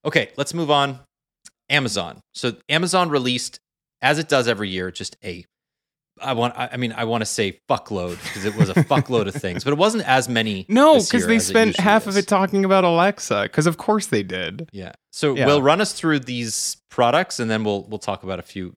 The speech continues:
Speaker 1: specific ones.
Speaker 2: Yeah, I, so, so it was a weird, it, <sighs> Daniel, did you watch it? You, you were probably busy, right?
Speaker 1: I did not. I watched, um, the beginning of
Speaker 2: Okay.
Speaker 1: it, but then I got roped into a meeting, and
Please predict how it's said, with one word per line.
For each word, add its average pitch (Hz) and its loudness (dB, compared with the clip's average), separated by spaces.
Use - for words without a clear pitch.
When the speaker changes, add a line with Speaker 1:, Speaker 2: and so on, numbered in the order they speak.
Speaker 1:
specific - -14
ones. - -8
Speaker 2:
Yeah, 185 4
I, 170 2
so, 180 4
so 165 4
it 185 0
was 165 2
a 156 4
weird, 156 2
it, - -6
<sighs> - -12
Daniel, 214 6
did 196 0
you 359 4
watch 139 -2
it? 151 4
You, 151 4
you 165 0
were 175 4
probably 98 -2
busy, 82 -10
right? 110 -2
Speaker 1:
I 135 2
did 135 -2
not. 98 -2
I 120 0
watched, 131 0
um, 117 2
the 110 -6
beginning 107 -6
of 143 0
Speaker 2:
Okay. 143 4
Speaker 1:
it, - -6
but - -8
then 113 -2
I 110 0
got 101 0
roped 98 -6
into 101 -10
a 92 -6
meeting, 90 -8
and 90 -8